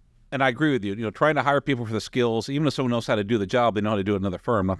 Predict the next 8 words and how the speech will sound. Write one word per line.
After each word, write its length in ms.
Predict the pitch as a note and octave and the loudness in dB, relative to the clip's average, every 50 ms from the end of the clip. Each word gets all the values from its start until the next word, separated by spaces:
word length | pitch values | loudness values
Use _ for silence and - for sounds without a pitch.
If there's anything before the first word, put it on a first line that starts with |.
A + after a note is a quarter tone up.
| - - - | -6 -8 -4
not 200 | A#2+ A2 G2+ - | -2 -2 0 2
your 200 | G2+ G#2 G#2 G2 | 2 4 4 4
way 400 | F2+ F#2 E2 D2+ D#2 D#2 E2+ - - - | 4 2 0 0 -2 -4 -6 -10 -16 -10
and 240 | - G#2+ F#2+ F2+ F2+ | -4 -2 0 0 0
not 120 | G2 - - | 0 0 0
necessarily 360 | G#2 F#2 - - F#2+ F#2 F#2 | -2 -2 0 2 2 2 2
your 140 | F2 F2 E2+ | 2 2 0
culture. 540 | - - G#2+ G2+ G2+ - - F#2 E2 E2 | 0 2 2 2 0 0 -2 -4 -4 -6